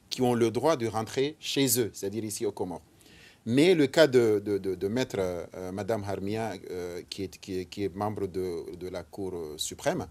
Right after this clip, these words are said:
c'est pas, les gens, ils disent que, oui, on l'a fait rentrer parce que ma-, Madame, elle fait partie des grandes personnalités des Comores. Ça, c'est, c'est, c'est ce que Dieu lui a donné.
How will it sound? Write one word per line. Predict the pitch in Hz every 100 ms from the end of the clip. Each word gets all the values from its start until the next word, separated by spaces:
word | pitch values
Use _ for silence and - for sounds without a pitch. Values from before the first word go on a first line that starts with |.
| - - -
c'est | - 101
pas, | 127 123 - _ _ -
les | 127
gens, | 135 185
ils | 156
disent | 156 -
que, | 139 185 - - - _ 123
oui, | 185 226 214 160
on |
l'a | 160 151
fait | 156 156
rentrer | 151 151 185 214
parce | 175 147
que | - 151 143 - - -
ma-, | 127 180 202 156
Madame, | 147 143 208 196 160
elle | 147
fait | 135 139
partie | 139 120 208 220 202
des | 139
grandes | 127 180
personnalités | - 151 139 131 139
des | 127
Comores. | 127 131 139 - -
Ça, | - - - -
c'est, | - -
c'est, | -
c'est | 95 117
ce | 104
que | 117
Dieu | 101 117
lui | 104
a | 110
donné. | 139 185 151